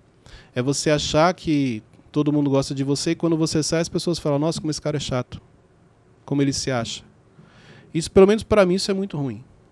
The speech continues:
Então isso me trouxe um impacto muito grande. E uma das decisões que eu tomei é que, cara, eu não quero falar coisas que eu não vivo.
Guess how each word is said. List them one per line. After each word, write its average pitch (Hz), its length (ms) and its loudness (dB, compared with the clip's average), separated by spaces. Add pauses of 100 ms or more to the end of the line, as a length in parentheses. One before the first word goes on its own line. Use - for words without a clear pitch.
(280)
Então 170 280 2
isso 185 160 0
me 185 80 -2
trouxe 185 300 -2
um 202 60 -4
impacto 170 400 -2
muito 165 240 -6
grande. 156 360 -2 (460)
E 143 40 0
uma 175 120 2
das 190 160 2
decisões 147 440 0
que - 60 -6
eu 135 60 -4
tomei 143 460 -2
é 160 40 -4
que, 117 340 -6 (180)
cara, 127 200 -2
eu 120 40 -2
não 139 240 -4
quero 160 440 -2 (140)
falar 143 480 0
coisas 127 360 0
que - 80 -10
eu 127 60 0
não 143 140 2
vivo. 120 360 -2